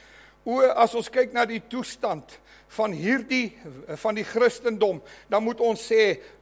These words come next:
ons het lou geraak, ons het koud geraak, ons het dood geraak. 'n Akteur het reg by 'n geleentheid aan 'n prediker van die evangelie gesê, "Ons verkondig die leuen asof dit die waarheid is, maar julle verkondig die waarheid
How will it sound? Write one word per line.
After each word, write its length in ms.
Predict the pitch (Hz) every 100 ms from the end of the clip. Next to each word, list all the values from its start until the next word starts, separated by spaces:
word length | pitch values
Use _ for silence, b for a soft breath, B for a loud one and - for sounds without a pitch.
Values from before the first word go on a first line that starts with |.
| _ -
ons 220 | 214 202
het 140 | 196
lou 260 | 165 185 214
geraak, 640 | - 190 175 151 135 -
ons 200 | 226 220
het 160 | 226 -
koud 260 | 233 240
geraak, 580 | - 202 185 180 147 -
ons 180 | 240 226
het 200 | 226 156
dood 280 | 196 254 254
geraak. 560 | 208 190 156 123 - - B B B _
'n 240 | 208 196 -
Akteur 460 | 214 - 247 262
het 200 | 247 -
reg 440 | 226 214 240 - 175
by 120 | 220 220
'n 60 |
geleentheid 640 | - 196 190 247 226 226 214
aan 120 | 202
'n 60 | 196
prediker 480 | 214 240 233 233 208
van 160 | 208
die 120 | 208
evangelie 540 | 202 208 185 226 240 226
gesê, 560 | 202 185 220 208 180 - B B -
"Ons 300 | 262 254 -
verkondig 580 | 214 - 233 226 220 175
die 120 | 190
leuen 320 | 160 220 240
asof 280 | 208 214 165
dit 160 | 196
die 140 | 185 160
waarheid 540 | 165 190 247 233 226
is, 200 | 220 -
maar 160 | 190 185
julle 320 | 151 220 262
verkondig 560 | 233 220 226 220 214 160
die 140 | 185
waarheid 520 | 147 175 233 233 208